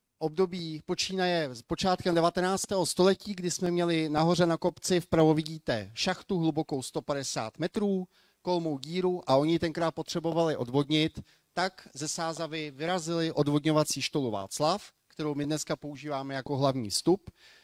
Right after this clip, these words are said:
Akorát, že bohužel, eh, t-, té době neuměli číst v mapách zhruba asi tak jako moje přítelkyně, tak nic nenašli.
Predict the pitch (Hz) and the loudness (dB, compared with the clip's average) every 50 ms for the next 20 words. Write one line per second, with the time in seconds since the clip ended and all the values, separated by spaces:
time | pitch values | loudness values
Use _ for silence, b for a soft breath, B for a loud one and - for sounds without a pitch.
0 | b b b b b 151 - 190 185 185 180 165 180 185 160 180 175 170 156 180 | b b b b b -4 -2 0 2 2 2 0 0 0 0 0 0 0 2 2
1 | 185 180 180 180 180 180 165 - - 147 151 151 - - 180 - - 190 180 175 | 2 2 2 2 0 -4 -6 -10 -10 -10 -10 -10 -10 -12 -14 -4 0 2 4 6
2 | 175 160 175 180 170 165 165 170 170 170 170 170 170 - - 185 151 160 160 156 | 6 6 6 6 6 6 6 6 4 4 4 2 0 -2 -4 -4 -2 0 0 0
3 | - - 165 160 165 160 - 160 - 160 151 170 156 156 - 165 156 156 151 - | 2 2 2 2 2 0 -2 -4 -6 -4 -2 -2 -2 -2 -4 -4 -4 -2 -2 -2
4 | 156 - 165 151 156 160 156 151 - - 151 - 160 151 151 - 156 151 151 151 | -2 0 0 0 2 2 0 0 -2 -6 -6 -4 -4 -4 -2 -2 -2 -2 -2 -2
5 | - 143 - 147 135 - - 131 127 135 143 - - - 135 107 98 | -4 -8 -10 -10 -12 -10 -8 -6 -6 -4 -4 -4 -6 -6 -6 -8 -10